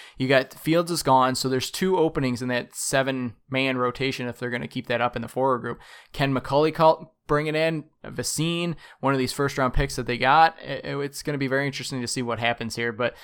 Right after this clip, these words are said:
I guess, uh, that's pretty much wrapping up the,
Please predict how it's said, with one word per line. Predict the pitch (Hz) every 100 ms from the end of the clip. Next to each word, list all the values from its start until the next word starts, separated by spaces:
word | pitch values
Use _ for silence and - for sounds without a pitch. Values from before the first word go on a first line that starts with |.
| - -
I | - 123
guess, | 143 -
uh, | 143 123 117 113
that's | - 135 147
pretty | - 160 135
much | 127
wrapping | 127 127 123 120
up | 123 -
the, | - 131